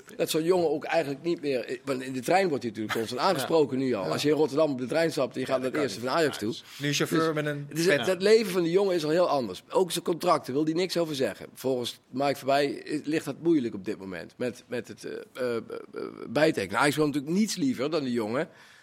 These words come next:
Speaker 3: Zo lang
Speaker 1: nu,
Speaker 3: mogelijk
Speaker 1: eh,
Speaker 3: vast.
Speaker 1: zo lang mogelijk vastleggen. Maar hij zelf houdt het allemaal een beetje in het midden.
Speaker 3: We
Speaker 1: Dus
Speaker 3: gaan,
Speaker 1: dat
Speaker 3: eh, sorry dat ik je onderbreek. We gaan zien hoe zich dat ontwikkelt.
Speaker 1: Ja.
Speaker 3: Ik wil nog even naar A Z toe. Nou,
Speaker 1: Oh ja,
Speaker 3: want, eh, die
Speaker 1: tuurlijk.
Speaker 3: hebben natuurlijk vier wedstrijden op rij niet gewonnen. Deden dat wel tegen Volendam. Jeroen, is daar, is daar toch sprake van, eh, opluchting? Want het leek een beetje vast, eh,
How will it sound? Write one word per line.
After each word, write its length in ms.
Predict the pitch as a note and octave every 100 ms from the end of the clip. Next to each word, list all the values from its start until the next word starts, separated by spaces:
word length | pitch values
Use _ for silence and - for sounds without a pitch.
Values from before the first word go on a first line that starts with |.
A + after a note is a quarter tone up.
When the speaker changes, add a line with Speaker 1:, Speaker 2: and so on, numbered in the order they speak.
| _
Speaker 3:
Zo 160 | - B2+
lang 120 | C3
Speaker 1:
nu, 80 | D#3
Speaker 3:
mogelijk 280 | A#2+ A#2 A2+
Speaker 1:
eh, 80 |
Speaker 3:
vast. 140 | G#2+ G#2+
Speaker 1:
zo 60 |
lang 160 | D3+ C#3
mogelijk 240 | A#2 A#2+
vastleggen. 520 | G#3 G#3+ E3 B2 - D#2+
Maar 300 | C#3+ C#3+ - -
hij 180 | C#3
zelf 240 | D3+ F3+ E3
houdt 180 | E3 E3
het 80 |
allemaal 180 | D#3+ E3+
een 60 | E3
beetje 220 | D#3+ -
in 60 | E3
het 0 |
midden. 200 | D#3+ B2
Speaker 3:
We 60 |
Speaker 1:
Dus 100 | B2+
Speaker 3:
gaan, 100 | G3
Speaker 1:
dat 400 | G#3 G3 G3 G3
Speaker 3:
eh, 40 | F#3+
sorry 200 | F#3 D3
dat 80 | C#3
ik 60 |
je 60 | C3
onderbreek. 260 | B2+ A2+ A2
We 60 | B2
gaan 120 | D#3
zien 120 | F#3
hoe 100 | E3+
zich 120 | E3
dat 120 | D#3+
ontwikkelt. 320 | C#3+ C3+ D#3+ C#3+
Speaker 1:
Ja. 40 |
Speaker 3:
Ik 60 | C#3+
wil 100 | E3
nog 100 | D#3+
even 180 | E3 D3+
naar 100 | C#3+
A 100 | D3
Z 160 | F#3+ F#3
toe. 140 | B2+
Nou, 160 | A2+ B2+
Speaker 1:
Oh 40 |
ja, 80 | D3+
Speaker 3:
want, 120 | D#3
eh, 60 | D#3+
die 80 | D#3+
Speaker 1:
tuurlijk. 20 |
Speaker 3:
hebben 200 | A2+ E3
natuurlijk 220 | D3+ C#3+
vier 160 | - F3
wedstrijden 320 | D#3 D#3+ C#3
op 60 | C3+
rij 80 | C3+
niet 100 | B2
gewonnen. 280 | B2 D3 D3+
Deden 180 | D3+ D3
dat 140 | C3
wel 160 | E3+ G3
tegen 220 | D3+ A#2+
Volendam. 460 | D3+ C3+ C3 D#3+
Jeroen, 220 | D3+ D#3+ D#3
is 100 | D3
daar, 140 | - D3 - - -
is 100 | -
daar 180 | - D#3+
toch 160 | E3+ -
sprake 380 | - - D#3 C#3+
van, 180 | C3 A#2
eh, 60 | A2+
opluchting? 460 | F3+ G3 F#3 A3 G3
Want 120 | D#3
het 100 | E3
leek 160 | F3+ F3
een 60 |
beetje 220 | E3+ E3+
vast, 260 | - F3 -
eh, 140 | -